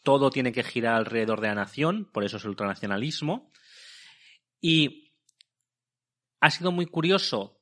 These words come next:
tanto quienes han asistido, porque por videoconferencia han asistido pesos pesados de la extrema derecha, como Giorgia Meloni, Víctor Orbán, ¿no? Hay que estar muy atentos a Vox, como ha dicho Casmude, y como nosotros ya hemos ido mucho tiempo,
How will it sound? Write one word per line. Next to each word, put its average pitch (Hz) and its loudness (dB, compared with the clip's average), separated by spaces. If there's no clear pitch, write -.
tanto 123 2
quienes 131 -6
han 151 0
asistido, 175 -2
porque 120 0
por 117 -6
videoconferencia 113 -6
han 135 -6
asistido 131 -8
pesos - -10
pesados - -6
de 110 -8
la 104 -4
extrema 113 -4
derecha, 147 -4
como 104 -6
Giorgia 107 -4
Meloni, 151 -6
Víctor 113 -8
Orbán, 147 -2
¿no? 131 -6
Hay 131 -6
que 135 -6
estar 131 -6
muy 131 -4
atentos 131 -4
a 113 0
Vox, 139 -4
como 113 -8
ha - -6
dicho 113 -12
Casmude, 117 -8
y - -14
como 104 -8
nosotros 113 -10
ya 135 -8
hemos 120 -10
ido 117 -10
mucho 107 -12
tiempo, 139 -6